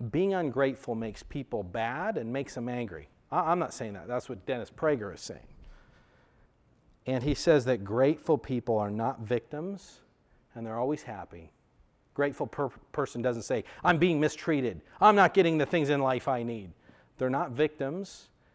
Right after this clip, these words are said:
and they're always happy. Grateful people are, I could put a picture of a happy person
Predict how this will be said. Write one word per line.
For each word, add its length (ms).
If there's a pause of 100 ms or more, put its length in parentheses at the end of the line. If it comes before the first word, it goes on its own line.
(160)
and 80
they're 100
always 240
happy. 480
Grateful 400
people 320
are, 160
I 220
could 180
put 140
a 40
picture 360
of 120 (140)
a 80
happy 300
person 500